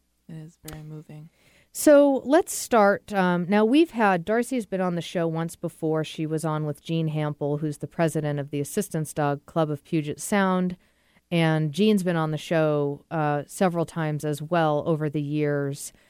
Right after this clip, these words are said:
Speaker 2: Jean's the president, like I said, of the Assistance Dog Club of Puget Sound, and their website is assistancedogclub dot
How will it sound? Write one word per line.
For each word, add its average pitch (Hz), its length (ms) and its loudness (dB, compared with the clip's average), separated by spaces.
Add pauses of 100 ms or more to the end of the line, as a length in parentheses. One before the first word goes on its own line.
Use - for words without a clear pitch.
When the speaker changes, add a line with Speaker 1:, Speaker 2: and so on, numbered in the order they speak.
(160)
Speaker 2:
Jean's 165 360 0
the 165 100 -4
president, 151 460 -2
like 151 160 -4
I 156 40 -2
said, 151 200 -4
of 147 80 -4
the 151 100 -4
Assistance 151 480 -6
Dog 147 220 -2
Club 151 200 -2
of 143 160 -4
Puget - 380 -4
Sound, 175 420 0 (400)
and 165 140 0
their 160 80 0
website 151 380 0
is 143 140 -6
assistancedogclub 143 1160 -6
dot 131 220 -6